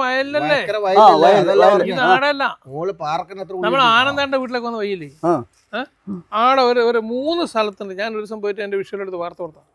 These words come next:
Speaker 3: ഉം.
Speaker 1: മൂന്ന് സ്ഥലത്തുണ്ട്. എത്ര ഉണ്ടെന്ന് പറഞ്ഞാൽ ഒരു ഇരുപത്തഞ്ച് മീറ്റർ സമചതുരം.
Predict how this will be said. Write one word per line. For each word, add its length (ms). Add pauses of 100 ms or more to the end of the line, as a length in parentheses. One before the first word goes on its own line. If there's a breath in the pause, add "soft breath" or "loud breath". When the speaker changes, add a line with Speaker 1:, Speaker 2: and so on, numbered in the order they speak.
(280)
Speaker 3:
ഉം. 140 (160)
Speaker 1:
മൂന്ന് 300 (100)
സ്ഥലത്തുണ്ട്. 500 (420)
എത്ര 240 (120)
ഉണ്ടെന്ന് 320
പറഞ്ഞാൽ 320 (100)
ഒരു 100 (120)
ഇരുപത്തഞ്ച് 520 (120)
മീറ്റർ 260 (640)
സമചതുരം. 680